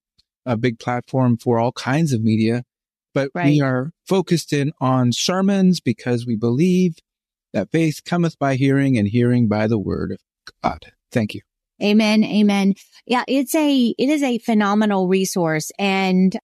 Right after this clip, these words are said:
Speaker 2: it's, it is nice. I, I love the way you distinguish the fact that it, you know, there is a trustworthiness there. We know, because we know you guys, we know that there is,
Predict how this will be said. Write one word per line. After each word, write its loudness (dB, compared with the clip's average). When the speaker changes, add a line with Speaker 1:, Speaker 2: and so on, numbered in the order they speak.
Speaker 2:
it's, -4
it 0
is 0
nice. 2
I, -2
I -4
love -2
the -2
way 0
you 2
distinguish 0
the -6
fact -6
that -2
it, -2
you 0
know, -2
there 0
is -2
a -2
trustworthiness -2
there. -2
We 2
know, 2
because -4
we 2
know 2
you 2
guys, -2
we 4
know 2
that -2
there 2
is, -2